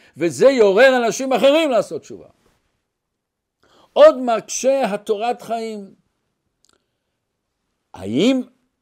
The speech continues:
עם ישראל חידש את המושג של תשובה? הם רצו לגלות בעולם שיש תשובה? כל הנביאים הזהירו על התשובה, והתורה הבטיחה שסוף ישראל לעשות תשובה בסוף גלותם.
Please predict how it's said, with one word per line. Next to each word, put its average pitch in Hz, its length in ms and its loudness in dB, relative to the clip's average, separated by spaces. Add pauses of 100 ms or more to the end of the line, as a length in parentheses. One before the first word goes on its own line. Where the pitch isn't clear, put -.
עם 254 240 0
ישראל 190 760 -4
חידש 165 640 0
את 180 120 -8
המושג 160 480 -10
של 147 180 -16
תשובה? 110 420 -18 (600)
הם 180 140 -4
רצו 240 400 -4
לגלות 196 800 2
בעולם 180 560 -2
שיש 165 360 -10
תשובה? 202 560 -12 (540)
כל 277 220 4
הנביאים 285 680 -6
הזהירו 226 480 -8
על 196 80 -4
התשובה, 160 480 -6
והתורה 220 640 0
הבטיחה 220 500 -8
שסוף 233 800 -4 (280)
ישראל 196 500 2
לעשות 226 400 2
תשובה 262 420 -6
בסוף 208 400 -8
גלותם. 131 500 -12